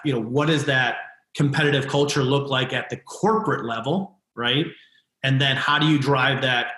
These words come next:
competitive advantage or competitiveness within either the practice that you're serving from a consulting perspective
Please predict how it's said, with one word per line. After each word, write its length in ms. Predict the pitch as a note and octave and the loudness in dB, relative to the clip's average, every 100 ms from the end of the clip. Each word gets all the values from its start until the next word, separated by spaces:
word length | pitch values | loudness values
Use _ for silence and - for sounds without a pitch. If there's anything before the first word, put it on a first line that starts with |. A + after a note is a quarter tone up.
| - | -10
competitive 680 | - B2+ - D3 C#3 C#3 B2 | -4 -4 -2 -2 0 0 0
advantage 600 | B2 A2 B2 B2+ B2 A#2 | -2 0 0 2 0 0
or 120 | A#2 | -4
competitiveness 1000 | A2 B2 A#2 C#3 C3+ C3+ A#2+ B2 A#2+ - | -4 -10 -4 0 2 0 0 0 0 -2
within 600 | B2+ A#2+ B2+ B2+ B2 A#2+ | -2 -2 0 0 0 -2
either 560 | A#2 C3 B2+ B2 A#2 A2+ - - - | -2 0 2 0 0 -4 -10 -20 -8
the 120 | A#2+ | -8
practice 600 | - C3+ B2+ C#3 D#3+ C#3+ | -2 0 0 0 0 0
that 100 | C3+ | -2
you're 180 | A2+ A#2 | -2 -4
serving 460 | - C3 D3 E3+ | -2 0 2 2
from 180 | E3+ B2 | 0 -2
a 20 | |
consulting 480 | A2+ A#2 B2+ C#3 D#3 | -4 -6 -4 -2 -2
perspective 640 | D3+ E3 D#3+ D#3 G3+ F#3+ | -2 -2 -2 0 0 0